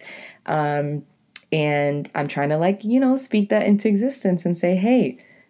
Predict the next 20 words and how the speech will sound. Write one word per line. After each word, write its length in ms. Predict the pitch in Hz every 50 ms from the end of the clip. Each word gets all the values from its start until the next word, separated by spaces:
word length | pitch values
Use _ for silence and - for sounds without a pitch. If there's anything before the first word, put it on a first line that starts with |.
| _ _
this 220 | - 160 170 175 196
is 60 | 214
gonna 100 | 226 233
be 100 | 240 247
called 240 | 247 233 233 233 233
Criação 540 | 220 233 233 214 208 - 190 185 185 190
because 340 | 196 185 175 180 165 160 156
one 220 | 156 156 160 170 175
day 160 | 165 160 160
I 120 | 147 147 143
am 220 | 147 147 156 156
gonna 140 | 151 151 147
be 120 | 139 143
able 100 | 143 139
to 60 | 135
write 180 | 135 131 127 131
a 80 | - 135
poem 420 | - - 139 131 127 127 123 123
in 120 | 123 127
Portuguese." 640 | 127 - 135 - 139 127 123 127 127 127 - - -